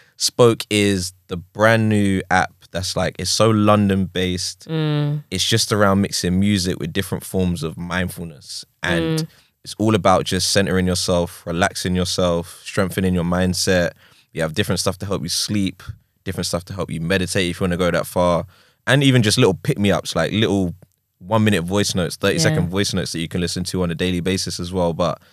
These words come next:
Speaker 1: yeah, that has really, like,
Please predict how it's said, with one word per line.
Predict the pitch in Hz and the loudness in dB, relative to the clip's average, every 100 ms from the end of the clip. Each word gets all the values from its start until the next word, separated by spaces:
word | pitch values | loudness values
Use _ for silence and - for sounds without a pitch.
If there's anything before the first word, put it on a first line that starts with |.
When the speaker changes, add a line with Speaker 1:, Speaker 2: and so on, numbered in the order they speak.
| _ _ _ | _ _ _
Speaker 1:
yeah, | 92 101 85 80 - - _ _ _ 90 85 | 2 2 2 -2 -8 -18 _ _ _ -20 -2
that | 123 131 | 0 0
has | 113 92 | -2 -2
really, | 95 101 90 | -2 0 0
like, | 87 80 - | -2 -4 -8